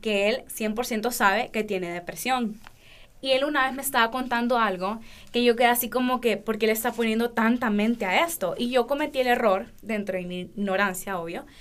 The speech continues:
en decirle, "Supéralo", porque a esa persona no le importa cómo vos te sentís. Y vos estás aquí renegando de que esta persona te ignoró, de que no te prestó atención.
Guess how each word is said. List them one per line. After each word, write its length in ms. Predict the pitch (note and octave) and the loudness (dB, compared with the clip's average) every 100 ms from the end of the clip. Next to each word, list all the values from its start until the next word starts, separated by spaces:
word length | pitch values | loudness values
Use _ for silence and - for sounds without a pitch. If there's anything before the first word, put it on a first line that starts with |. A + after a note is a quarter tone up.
| - - - - - | -20 -20 -20 -20 -4
en 160 | A#3+ A#3+ | 0 2
decirle, 500 | A3+ B3 A#3+ B3+ - | 2 0 0 0 -2
"Supéralo", 800 | - A#3 G#3 G3 A#3 B3 F#3 - | -4 0 4 6 6 4 0 -2
porque 220 | G#3+ G#3 | -2 2
a 60 | G3+ | 0
esa 200 | G3+ A#3+ | 0 -2
persona 420 | B3+ A#3+ A#3+ A#3 | -2 -4 -4 0
no 200 | A3+ A3 | 2 2
le 100 | A3+ | 2
importa 920 | A3 G3 F#3 - C4+ D4 - D#3 F#3+ - - | 0 -2 0 6 6 6 0 -8 -8 -14 -12
cómo 260 | - G#3 G3+ | -2 0 2
vos 160 | F#3+ G3 | 0 -2
te 80 | |
sentís. 400 | G3+ F#3+ F#3+ B3+ - | -6 -6 -4 -4 -4
Y 100 | G#3 | -2
vos 200 | G#3+ A#3 | 0 0
estás 320 | A#3+ B3+ B3 | -2 -2 -2
aquí 500 | G3 - B3+ A3+ - - - - | -4 -8 -8 -8 -10 -20 -20 -6
renegando 640 | A3 A3+ G3+ G3 B3+ A3+ | 0 2 2 4 2 2
de 100 | G3 | 0
que 80 | F#3 | -2
esta 220 | G#3 A3+ | -4 -6
persona 380 | A3+ A#3 A#3 G#3 | -6 -6 -6 -6
te 80 | F#3+ | -8
ignoró, 380 | F#3 F#3 B3 B3+ | -6 -4 -2 -2
de 120 | G#3+ | -4
que 100 | G#3+ | -4
no 140 | G3+ | -6
te 80 | G3 | -6
prestó 240 | G3+ G#3 G#3 | -8 -6 -6
atención. 480 | F#3 F#3 A#3 C4 | -8 -6 -4 -4